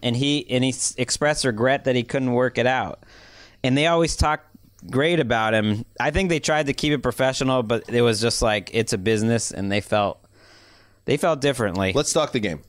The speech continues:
Speaker 1: He wasn't quite, he wasn't quite the same player when we last saw him, and he's now coming off an injury. In theory, I think the Eagles have the game plan to do a little bit of what Dallas did a week ago, which was really push around Carolina up front.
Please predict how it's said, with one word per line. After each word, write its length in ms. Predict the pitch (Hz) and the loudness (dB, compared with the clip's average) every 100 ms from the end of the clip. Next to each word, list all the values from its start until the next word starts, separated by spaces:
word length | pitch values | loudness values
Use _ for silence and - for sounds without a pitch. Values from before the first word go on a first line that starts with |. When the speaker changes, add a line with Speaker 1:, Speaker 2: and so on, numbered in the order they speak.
| _ | _
Speaker 1:
He 120 | 135 151 | 0 2
wasn't 280 | 185 180 | 2 0
quite, 380 | 156 160 151 - - | 0 2 0 -4 -2
he 100 | 143 | 0
wasn't 280 | 170 170 | 2 2
quite 180 | 151 151 | 0 0
the 80 | 139 | 0
same 260 | - 139 127 | 0 0 2
player 280 | 131 131 127 | 2 4 2
when 140 | 123 | 2
we 80 | 123 | 2
last 260 | 123 120 - | 2 0 0
saw 180 | 120 | 2
him, 100 | 120 | 2
and 200 | 107 120 | 0 2
he's 160 | 123 117 | 0 0
now 140 | 123 | 0
coming 300 | 120 123 120 113 | -2 -2 0 0
off 180 | 113 | 0
an 100 | 117 | 0
injury. 380 | 113 113 113 113 - - - | 0 2 2 0 -4 -18 -4
In 160 | 135 127 | 0 0
theory, 480 | 156 165 165 160 120 | 2 2 2 0 0
I 80 | |
think 160 | 127 131 | 0 0
the 80 | 127 | 0
Eagles 320 | 135 131 131 | 0 2 2
have 180 | - 117 | 2 0
the 60 | 113 | -2
game 280 | 113 127 123 | 0 0 0
plan 260 | 123 123 | 0 0
to 80 | 107 | 0
do 160 | 104 117 | 2 2
a 20 | |
little 240 | 110 123 120 | 4 2 2
bit 160 | 123 | 2
of 120 | 117 | 2
what 140 | 117 107 | 0 0
Dallas 320 | 117 117 110 | 0 0 0
did 140 | 117 | 0
a 60 | 107 | 2
week 220 | 117 139 | 2 0
ago, 240 | 104 110 107 | 0 2 2
which 140 | 107 | 2
was 160 | 113 101 | -2 0
really 220 | 131 196 | 0 0
push 320 | 190 - 147 127 | 0 0 0 0
around 300 | 123 120 120 | 0 0 0
Carolina 460 | 123 117 117 113 | 0 2 2 2
up 160 | 107 104 | 0 0
front. 300 | 127 113 | -2 -2